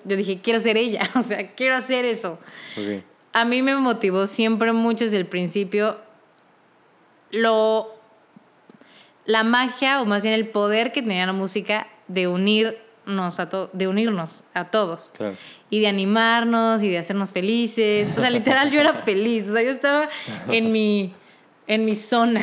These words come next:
Speaker 1: <laughs> así, ¿no? Como le llaman.
Speaker 2: Ahora en soul, ¿no? Así que
Speaker 1: Ajá, en,
Speaker 2: te,
Speaker 1: como en soul,
Speaker 2: te
Speaker 1: que yo
Speaker 2: abstraes.
Speaker 1: estaba en mi,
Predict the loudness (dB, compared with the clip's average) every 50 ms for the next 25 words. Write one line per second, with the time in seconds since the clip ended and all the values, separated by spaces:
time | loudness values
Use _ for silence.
0 | 0 2 2 2 2 2 0 0 0 0 0 -2 -2 -4 -6 -10 -6 -6 -4 -2
1 | 0 0 0 2 2 2 0 0 0 -2 -2 -4 -6 -10 -14 -16 -16 -14 -14 -12
2 | -8 -6 -4 -4 -4 -4 -2 0 2 2 2 0 0 -2 -2 -4 -6 -8 -10 -10
3 | -6 -2 0 2 4 4 4 4 4 2 2 0 0 -4 -4 -2 0 2 2 2
4 | 2 2 0 2 2 2 2 4 2 2 0 2 2 2 2 4 4 4 2 2
5 | 2 2 2 4 4 4 4 2 2 2 2 2 2 2 2 2 2 0 -2